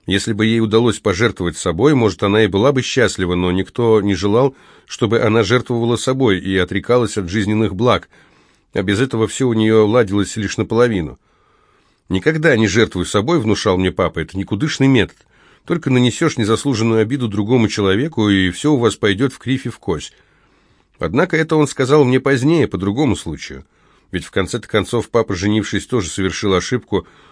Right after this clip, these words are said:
что я сейчас хорошо понимаю, но о таких вещах не говорят. А со временем, когда дядя Ламбер уже был женат и имел в Целлендорфе свой дом, родители его жены давно эмигрировали в Англию,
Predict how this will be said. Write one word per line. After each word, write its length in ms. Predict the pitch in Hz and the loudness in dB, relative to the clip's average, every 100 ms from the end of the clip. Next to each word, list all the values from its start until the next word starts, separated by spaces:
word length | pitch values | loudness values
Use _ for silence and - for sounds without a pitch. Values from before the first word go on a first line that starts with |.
| _ | _
что 200 | - 98 | -8 -2
я 120 | 90 | -2
сейчас 320 | 82 - 92 | -4 -4 -4
хорошо 380 | - 95 92 98 | -2 -4 -2 -4
понимаю, 680 | 87 87 90 117 104 85 71 | -2 0 2 4 2 0 -6
но 300 | 90 110 117 | -2 0 0
о 80 | 101 | -2
таких 340 | 101 101 95 - | -4 -4 -4 -4
вещах 420 | 92 - 98 - | -4 0 -2 0
не 120 | 98 | -4
говорят. 460 | 90 90 82 71 - _ _ _ _ _ _ _ _ _ | -2 -2 -2 -6 -14 _ _ _ _ _ _ _ _ _
А 100 | - | -6
со 120 | - | -2
временем, 520 | 120 190 165 143 92 - _ _ _ _ _ - | 2 4 4 4 2 -6 _ _ _ _ _ -6
когда 320 | 110 101 131 | -4 2 2
дядя 300 | 120 147 123 | 4 2 4
Ламбер 460 | 110 104 101 139 - _ _ _ _ _ | 4 4 4 2 0 _ _ _ _ _
уже 300 | 104 87 156 | -6 0 2
был 240 | 110 135 110 | 2 2 2
женат 440 | 104 107 135 - | 2 2 2 0
и 100 | 101 | 0
имел 240 | 101 135 127 | 4 4 2
в 60 | |
Целлендорфе 640 | - 101 101 92 135 120 101 | -2 0 0 2 0 0 -6
свой 260 | - 127 | -2 -2
дом, 360 | 98 117 123 98 | 0 0 0 -2
родители 440 | 98 95 139 - 107 | -4 -4 -4 -4 -2
его 220 | 104 131 | 0 0
жены 360 | 98 104 123 104 | 0 0 0 0
давно 340 | 92 107 135 | 0 2 2
эмигрировали 580 | 107 92 110 104 92 90 | 2 0 0 0 0 0
в 120 | 85 | 2
Англию, 440 | 127 117 117 107 | 2 2 2 0